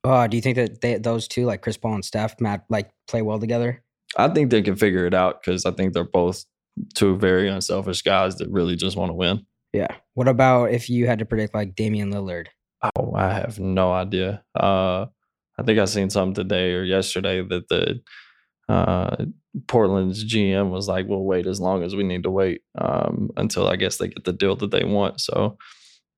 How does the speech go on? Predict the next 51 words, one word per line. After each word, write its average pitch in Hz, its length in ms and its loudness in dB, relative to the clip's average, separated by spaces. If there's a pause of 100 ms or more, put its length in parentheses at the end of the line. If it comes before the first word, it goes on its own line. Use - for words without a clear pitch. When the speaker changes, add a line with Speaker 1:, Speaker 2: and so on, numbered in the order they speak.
Speaker 2:
I 95 220 2
have 90 180 -4
no 90 240 2
idea. 92 380 -2 (360)
Speaker 1:
Yeah. - 260 -6 (460)
Just - 200 -2
seeing 175 180 4
all 165 100 4
that 127 140 0
shit, 127 260 -2
like, 110 340 -6 (400)
unhatch. 120 680 -2 (180)
That's 135 160 2
why 208 100 6
I 156 40 2
think 151 180 0
that 131 140 -2
what 127 160 0
makes 131 200 -2
the 127 80 -6
N 123 80 -2
B 120 80 0
A 113 100 0
so 110 160 -6
special 107 380 -8
is, 110 80 -10
like, 92 160 -10 (160)
the 101 240 -8
free 117 220 0
agency 120 280 -4
is 117 120 -8
so 104 180 -4
Speaker 2:
Yeah. 107 40 -6
Speaker 1:
crazy 113 600 2 (240)
that 123 100 2
even 131 240 2
in 123 60 2
the 113 60 2
off 104 240 0
season 120 360 -4
that 101 300 -4 (240)
there's 110 160 0
Speaker 2:
There's 113 160 6
Speaker 1:
so 117 80 4
much 110 80 8
Speaker 2:
always 101 240 4
Speaker 1:
to 101 80 0
Speaker 2:
something 95 140 0
going 92 260 0
on, 90 200 -4
yeah. 85 200 -4